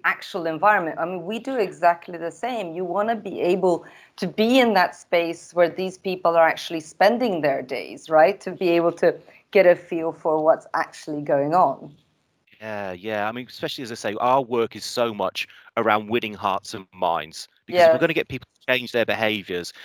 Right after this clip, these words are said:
Speaker 2: you know, we've got to get them bought into this. We've got to win their hearts and minds. We've got to get them to,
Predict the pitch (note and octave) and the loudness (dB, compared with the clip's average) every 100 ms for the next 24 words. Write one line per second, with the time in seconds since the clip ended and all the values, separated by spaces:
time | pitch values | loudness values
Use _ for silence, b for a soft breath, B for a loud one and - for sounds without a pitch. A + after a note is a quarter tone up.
0 | B A#2 G2+ A2 - B2 - - A2 G#2 | B -8 -6 -6 -2 -2 -2 -6 -6 -6
1 | F#2+ A2+ A2 G#2 C3 B2 - A2 A2+ - | -2 2 2 2 -4 -6 -8 -6 -6 -4
2 | G#2+ - - G2+ G#2 A2+ G2+ F#2+ F#2 - | -12 -8 -8 -6 -4 -2 -2 0 -2 -4
3 | F#2 F#2 F2+ F2 G2+ G#2 - B2+ - A2+ | -10 -6 -6 -8 -10 -10 -2 -4 -4 -14
4 | - A#2 - G2 F#2+ - G2 | -2 0 0 -4 -10 -8 -8